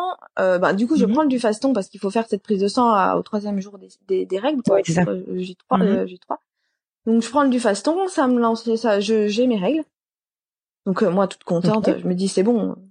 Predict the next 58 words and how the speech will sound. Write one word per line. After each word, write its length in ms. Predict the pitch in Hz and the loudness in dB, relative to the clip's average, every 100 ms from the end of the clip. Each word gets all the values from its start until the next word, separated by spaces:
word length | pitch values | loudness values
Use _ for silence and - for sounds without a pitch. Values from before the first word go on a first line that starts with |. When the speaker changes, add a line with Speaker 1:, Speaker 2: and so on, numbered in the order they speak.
| _ | _
Speaker 1:
c'est 200 | _ 202 | _ -6
fait. 280 | 190 220 208 | 0 0 2
C'était 280 | 185 185 185 | -2 -2 -2
juste 180 | 196 196 | -2 -2
que 100 | 196 | 0
j'avais 240 | 190 175 | 2 2
pas 120 | 175 190 | 2 0
eu 40 | |
mes 100 | 190 | 0
règles 180 | 190 190 | -2 -2
depuis 200 | 180 180 | -4 -2
des 160 | 180 | 0
années 180 | 185 196 | 0 0
à 60 | 185 | -2
cause 160 | 185 | -6
de 80 | 180 | -4
l'implant. 560 | 175 165 226 226 233 196 | -2 -2 0 2 2 0
Euh, 40 | 175 _ _ _ _ _ _ _ | -4 _ _ _ _ _ _ _
c'est 80 | 233 | 0
bon. 140 | 196 - | 0 -4
Speaker 2:
Mhm. 240 | 202 175 196 | -4 -2 0
Speaker 1:
Je, 720 | 196 180 175 170 180 - - | 0 0 0 -2 -2 -2 0
là, 180 | 196 208 | 2 2
elles 100 | 185 | 0
sont 160 | 175 | -4
là. 340 | 175 214 240 233 | 0 0 2 0
Donc 240 | 185 175 | -2 -4
je 60 | - | -2
fais 100 | 233 | 2
ma 140 | 226 | 2
prise 220 | 214 208 | 2 0
de 120 | 180 185 | 0 0
sang, 240 | 208 240 | 2 2
les 140 | 254 | 2
résultats 420 | 214 220 214 214 220 | 2 2 2 0 0
sont 140 | 220 | 2
envoyés 500 | 190 190 196 214 208 | 2 2 2 2 2
à 60 | 185 | 2
la, 360 | 180 175 180 | 2 2 2
à 200 | 185 - | 0 0
la 120 | 180 | 0
gynéco. 580 | 175 180 175 - 240 277 - _ _ _ _ - | -2 -8 -20 -2 0 0 -4 _ _ _ _ 0
Euh, 920 | 196 180 175 175 - 180 - - - - - | 2 4 2 2 2 0 -2 -6 -10 -12 -4
et, 340 | 196 214 220 | 0 2 2
euh, 880 | 196 180 175 170 170 170 175 170 175 180 175 185 _ _ _ _ _ | 2 2 2 0 -2 -4 -4 -4 -6 -8 -10 -14 _ _ _ _ _
et, 240 | 190 170 175 | -2 0 0
euh, 100 | 175 | 0
je 120 | 180 | 0
me, 140 | 180 | 0
je 140 | 175 175 | 0 0
regarde 220 | 175 175 | 0 2
même 160 | 180 185 | 2 2
pas 100 | 190 | 2
les 80 | |
résultats, 380 | 185 185 208 320 | 0 0 0 2
hein, 220 | 254 208 | 2 2
je, 540 | 208 180 175 170 170 | 0 0 2 0 -2
moi, 60 | 175 | -4